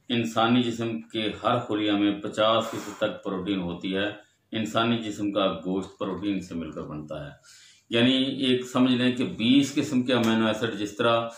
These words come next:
गिनती में आप देखते हैं कि ज़ीरो से लेकर नौ तक गिनती होती है, लेकिन ये दस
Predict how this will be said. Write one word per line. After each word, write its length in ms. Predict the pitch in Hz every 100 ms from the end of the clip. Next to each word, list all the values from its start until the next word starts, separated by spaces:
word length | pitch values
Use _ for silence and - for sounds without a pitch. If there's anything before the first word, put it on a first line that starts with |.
| - _ -
गिनती 580 | 90 117 113 151 143 139
में 60 |
आप 260 | 123 120 101
देखते 280 | 110 107 123
हैं 220 | 123 120
कि 80 | 104
ज़ीरो 400 | 90 104 127 127
से 120 | 123
लेकर 320 | 110 104 110
नौ 520 | 98 90 92 113 117
तक 140 | 127 101
गिनती 300 | 104 98 113
होती 280 | 101 107 104
है, 260 | 107 107 - - _ 117
लेकिन 240 | 123 131
ये 320 | 131 127 87 131
दस 500 | 156 - - -